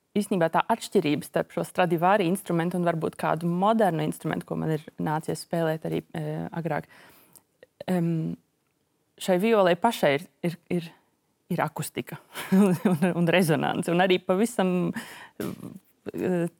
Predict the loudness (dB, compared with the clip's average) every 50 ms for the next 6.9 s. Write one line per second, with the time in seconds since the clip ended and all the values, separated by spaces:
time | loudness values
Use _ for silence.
0 | _ _ -20 -20 -18 -18 -18 -8 -2 0 2 4 4 4 2 2 0 0 0 0
1 | 2 2 2 2 2 0 0 2 2 4 4 4 4 2 0 0 2 2 4 4
2 | 4 4 4 2 2 2 2 0 -2 -2 -4 -4 -4 -6 -6 -8 _ -18 -20 _
3 | _ _ _ _ _ _ _ _ _ _ _ _ _ _ _ -8 -6 -4 -4 -4
4 | -6 -6 -8 -8 -4 0 2 2 2 2 2 0 0 2 2 2 2 2 2 0
5 | 0 -2 -2 -2 -2 0 0 0 -2 -2 -4 -6 -6 -6 -6 -4 -2 -2 -2 -2
6 | -2 -2 -4 -4 -4 -4 _ -4 -4 0 2 2 2 2 2 -2 -6 -10